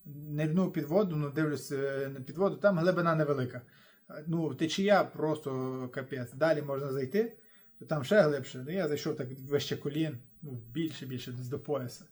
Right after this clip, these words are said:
І от грибу видно дно чистесенько. Клас. Природа, мені подобається. Там олені, лосі, просто в тому парку гуляють.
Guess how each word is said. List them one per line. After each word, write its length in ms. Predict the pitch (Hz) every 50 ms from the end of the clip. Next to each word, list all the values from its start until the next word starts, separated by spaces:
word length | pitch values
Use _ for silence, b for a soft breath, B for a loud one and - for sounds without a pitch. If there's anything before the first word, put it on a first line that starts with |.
| _ B B B B B B B B B B B B _ -
І 720 | 165 156 151 151 151 151 151 147 147 147 143 143 147 151 151 117 131 139
от 200 | 156 151 156 131
грибу 600 | 104 107 - 131 156 160 156 175 196 202 190 151
видно 440 | 131 139 147 151 143 127 127 131 123
дно 320 | 120 127 147 151 139 -
чистесенько. 840 | - - 120 - - - - 151 143 135 127 - 123 120 120 - - - _ _ _ _ _ _ _ _ _ _
Клас. 480 | - - 131 131 - 127 - - - _ _ _ _ _ _ B B B B B B B B B B
Природа, 460 | - 151 185 214 240 226 202 139 127
мені 180 | 127 143 156 156
подобається. 520 | 185 180 185 180 170 - 131 123 - -
Там 300 | - 139 135 135 135 135 147
олені, 680 | 160 165 175 180 180 180 175 170 165 160 147 147 147
лосі, 920 | 151 160 180 185 185 175 170 - - - 147 139 135 139 143 143 139 139 131 131 -
просто 560 | 151 151 151 - 156 151 147 147 143 143 139
в 140 | 135 131 -
тому 260 | - 165 156 151 139
парку 400 | 127 - 160 151 147 143 - 139
гуляють. 460 | 127 123 131 139 135 131 123 123 123